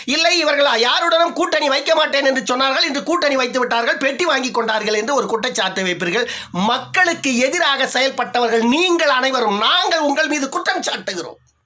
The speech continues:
மக்களுக்கு எதிராக செயல்பட்டு கொண்டிருப்பவர்கள் நீங்கள், மண்ணுக்கு எதிராக செயல்பட்டு கொண்டிருப்பவர்கள்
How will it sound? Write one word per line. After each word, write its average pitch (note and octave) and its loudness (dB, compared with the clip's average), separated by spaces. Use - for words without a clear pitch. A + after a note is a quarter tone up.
மக்களுக்கு G4+ 0
எதிராக F#4+ 2
செயல்பட்டு F#4 0
கொண்டிருப்பவர்கள் F#4 0
நீங்கள், A4 2
மண்ணுக்கு G4+ 0
எதிராக G4 2
செயல்பட்டு F#4 0
கொண்டிருப்பவர்கள் G4 0